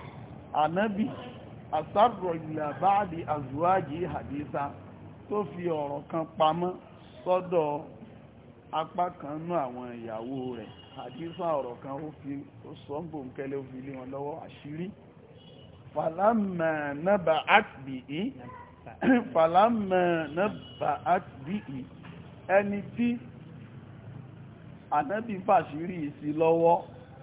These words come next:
lámà, nígbà tí نبأت به,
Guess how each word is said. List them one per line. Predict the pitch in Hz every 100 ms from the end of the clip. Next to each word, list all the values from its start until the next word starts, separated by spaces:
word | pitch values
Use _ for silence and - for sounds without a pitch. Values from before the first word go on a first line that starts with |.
| - -
lámà, | 156 202 233 180 151 143 139 131 127 -
nígbà | - 202 208 165
tí | 139 147
نبأت | 151 180 165 - - 139 - - 170 185 - -
به, | 113 135 139 123